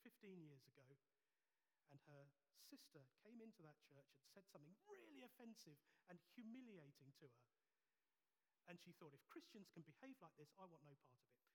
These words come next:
She walked out of that church, and she walked out of her sister's life and never forgave her. That's what she told me. And so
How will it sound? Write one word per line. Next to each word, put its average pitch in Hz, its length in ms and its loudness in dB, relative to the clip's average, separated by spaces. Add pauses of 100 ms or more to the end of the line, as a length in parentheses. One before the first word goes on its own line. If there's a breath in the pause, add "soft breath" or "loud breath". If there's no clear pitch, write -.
(100)
She - 160 -20
walked 247 240 -2
out 214 160 2
of 160 80 -12
that 160 160 -6
church, 202 400 -6 (320 loud breath)
and 151 140 -4
she 160 100 -6
walked 202 300 -4
out 165 100 -2
of - 80 -18
her - 160 -16
sister's - 400 -4
life 143 220 -4 (260 loud breath)
and 147 160 4
never 233 400 2
forgave 156 400 0
her. - 160 -20
That's 202 240 -8
what - 80 -20
she - 160 -18
told - 160 -20
me. - 160 -20 (1400 loud breath)
And 202 80 -2
so 247 160 0